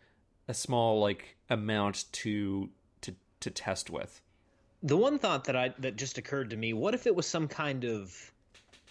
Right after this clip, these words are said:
Speaker 2: powder that they could secretly, like, like, slip into someone's drink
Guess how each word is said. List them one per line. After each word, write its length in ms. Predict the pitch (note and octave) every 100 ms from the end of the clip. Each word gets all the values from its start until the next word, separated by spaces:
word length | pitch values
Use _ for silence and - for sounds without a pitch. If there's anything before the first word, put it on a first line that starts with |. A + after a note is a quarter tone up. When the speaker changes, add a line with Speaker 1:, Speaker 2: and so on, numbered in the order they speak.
| _ -
Speaker 2:
powder 680 | - F3 E3+ A#2+ F2 D#2+ - _ -
that 200 | B2+ A2+
they 160 | C#3
could 640 | C3 - D3 B2+ A#2 G#2+ G#2 - - _ -
secretly, 720 | - - G3 - G3 D#3+ D#3
like, 240 | C3+ B2+ A#2+
like, 200 | C3 A2+
slip 360 | - E3 D#3
into 180 | D3 C#3
someone's 540 | B2 D#3 C3 B2 A#2 F#2+
drink 560 | - A#2+ B2+ B2 B2+